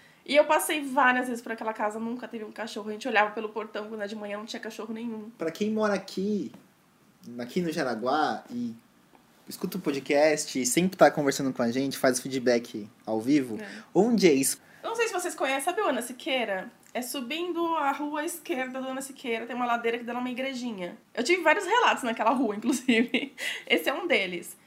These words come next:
Speaker 1: Se vocês puderem dar uma olhada pra ver se tem algum cachorro, porque eu passei por semanas lá tentando procurar esse cachorro e nunca mais eu vi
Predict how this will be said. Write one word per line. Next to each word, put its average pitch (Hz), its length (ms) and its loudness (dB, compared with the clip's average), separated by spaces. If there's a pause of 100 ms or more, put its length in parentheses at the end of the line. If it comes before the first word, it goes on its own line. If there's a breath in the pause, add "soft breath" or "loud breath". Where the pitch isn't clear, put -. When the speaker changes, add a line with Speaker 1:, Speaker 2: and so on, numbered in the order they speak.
(140 soft breath)
Speaker 1:
Se 277 120 -2
vocês 277 300 2
puderem 262 360 2
dar 247 120 2
uma 254 100 -2
olhada 220 380 2
pra 220 100 -4
ver 208 100 -4
se 226 60 -10
tem 240 120 -6
algum 254 180 -4
cachorro, 240 400 0
porque - 120 -12
eu 262 60 0
passei 277 220 0
por 269 140 -6
semanas 277 640 0
lá 208 100 -2
tentando 214 280 -6
procurar 220 240 -4
esse 226 100 -8
cachorro 233 340 -2
e 254 80 -2
nunca 254 320 0
mais 240 240 8
eu 254 80 -2
vi 226 320 -8